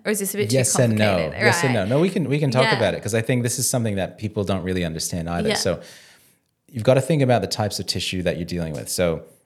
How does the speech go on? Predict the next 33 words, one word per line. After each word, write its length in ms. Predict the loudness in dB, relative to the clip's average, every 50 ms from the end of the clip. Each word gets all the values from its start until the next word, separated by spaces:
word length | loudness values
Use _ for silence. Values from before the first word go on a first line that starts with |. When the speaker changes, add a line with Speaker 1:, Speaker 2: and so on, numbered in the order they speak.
| _ _ _ _ _ _ _ _ -6
Speaker 2:
with 160 | -4 -2 -2
the 80 | -2 -2
breast, 260 | 0 -2 -2 -2 -4
you've 100 | -4 -4
got 140 | -4 -6 -6
your 80 | -4 -4
skin, 540 | -4 -4 -2 -2 -2 0 -2 -2 -4 -6 -10 _ _ _ _ _ _
gland, 520 | -4 -2 -2 0 0 -2 -2 -4 -6 -8 -14 _ _
fat, 520 | _ -14 -8 -6 -4 -4 -4 -6 -10 -14 _ _ _ _ _ _ _
muscle, 600 | -6 -4 -2 -2 0 0 -2 -2 -2 -4 -10 -16 _ _ _ _
and 160 | -8 -6 -4
then 80 | -4 -4
in 60 | -4 -4
the 60 | -6
case 300 | -4 -4 -2 -2 -2 -4
of 100 | -4 -4
a 40 | -4
removal 520 | -2 -2 -2 -2 -4 -4 -4 -6 -6 -8 -8 -10
and 100 | -8 -6
a 40 |
replacement, 600 | -4 -4 -4 -4 -4 -4 -4 -4 -4 -6 -8 -8
you've 140 | -8 -10 -6
got 200 | -4 -4 -4 -4 -6
the 40 |
capsule 400 | -10 -10 -10 -8 -8 -8 -8 -10 -8
to 100 | -10 -10
deal 240 | -8 -6 -6 -6 -6
with. 200 | -8 -10 -10 -8
So 140 | -6 -6 -6 -4 -4
each 220 | -4 -4 -2 -2
of 100 | -2 -2
these 200 | -2 -2 -4 -4
tissues 540 | -6 -6 -8 -8 -6 -6 -4 -6 -6 -6 -10